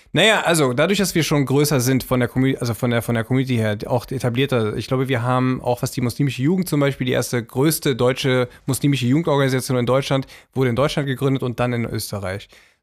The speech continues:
So, ähm, wenn es um andere Sachen ging, ähm, hatte man, also auch was die Angebote oder teilweise Theologen betrifft, hatte man sehr oft, äh, die Deutschen dann eingeladen, die deutschen Muslime in die Schweiz, äh, nach Österreich, wo Angebote wie damals,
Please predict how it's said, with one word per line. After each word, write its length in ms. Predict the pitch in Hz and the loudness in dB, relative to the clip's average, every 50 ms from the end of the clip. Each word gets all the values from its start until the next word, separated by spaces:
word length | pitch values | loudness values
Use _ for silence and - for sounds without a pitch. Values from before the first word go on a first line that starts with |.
| _ | _
So, 240 | - 127 113 107 - - | -4 -4 -2 -2 -4 -4
ähm, 400 | 107 117 120 120 117 117 117 113 | -4 -2 -2 0 0 0 0 0
wenn 140 | 120 123 127 | 0 0 0
es 140 | 131 - - | 0 0 0
um 160 | 127 123 123 | -2 -2 -2
andere 560 | - 135 147 156 151 147 135 131 131 123 120 | 0 0 2 2 2 2 2 4 4 2 2
Sachen 340 | 110 127 123 - - 135 123 | 2 0 -2 0 0 -2 -2
ging, 380 | 117 123 123 123 120 120 120 - | 0 0 0 0 0 -2 -4 -4
ähm, 400 | 110 117 117 117 117 117 113 - | -4 -4 -4 -2 -2 -4 -4 -6
hatte 300 | - - - 127 - - | -8 -8 -8 -6 -4 -2
man, 220 | 127 123 120 120 120 | 0 0 0 -2 -2
also 180 | 123 117 123 | -2 -2 -2
auch 140 | 123 123 - | -2 -4 -4
was 140 | - 123 - | -4 -4 -4
die 140 | - 131 - | -4 -4 -2
Angebote 580 | 127 139 160 156 143 127 127 131 131 - 123 113 | 0 0 2 2 0 2 2 0 0 0 -2 -2
oder 360 | 117 113 113 117 110 - - | -2 -2 -2 -2 -4 -6 -10
teilweise 420 | - - 127 123 123 127 123 127 117 | -8 -6 -4 -4 -2 -2 -4 -4 -6
Theologen 500 | - - 131 120 135 147 147 143 131 113 | -4 -4 -2 0 0 0 0 0 -2 -2
betrifft, 340 | 120 117 123 120 - - | -4 -4 -6 -10 -8 -6
hatte 160 | - 127 - 131 | -6 -4 -4 -2
man 220 | 131 123 127 120 | -2 -2 -2 -2
sehr 220 | 120 127 135 139 | -2 -2 0 0
oft, 260 | 139 135 - - - - | 0 -2 -2 -6 -10 -8
äh, 300 | - 127 120 120 120 117 | -4 -2 0 0 0 0
die 120 | 120 113 | -2 -2
Deutschen 340 | 120 123 139 139 - - 110 | 0 0 0 0 -2 -2 -2
dann 100 | 104 101 | -2 -2
eingeladen, 400 | 98 110 107 107 107 107 110 113 | -4 -4 -4 -2 -2 -2 -2 -2
die 80 | 110 | -2
deutschen 320 | 107 113 135 - - 113 104 | -2 -2 -2 -2 -4 -4 -6
Muslime 480 | 101 104 - - 110 110 113 123 147 151 - - - _ _ _ _ _ - | -6 -6 -6 -6 -4 -2 -2 -2 -4 -4 -8 -16 -20 _ _ _ _ _ -6
in 120 | 147 131 | -2 0
die 100 | 131 127 | 0 0
Schweiz, 380 | 123 - - 120 117 117 110 - - - | -2 -2 -4 -4 -4 -4 -6 -8 -10 -6
äh, 200 | 127 123 117 113 | -4 -2 -2 -2
nach 220 | 113 120 127 131 - | 0 0 -2 -2 -2
Österreich, 640 | 117 123 120 - - 120 110 113 113 117 113 - - - - _ _ | -4 -4 -4 -4 -4 -4 -4 -2 -2 -2 -4 -6 -8 -14 -20 _ _
wo 60 | - 135 | -4 -2
Angebote 580 | 123 139 139 139 127 127 131 131 - 131 113 | 0 0 0 0 0 0 0 -2 -2 -2 -2
wie 80 | 120 120 | -2 -2
damals, 600 | 110 120 120 120 120 117 117 113 - - - | 0 0 0 0 0 0 -2 -2 -4 -10 -16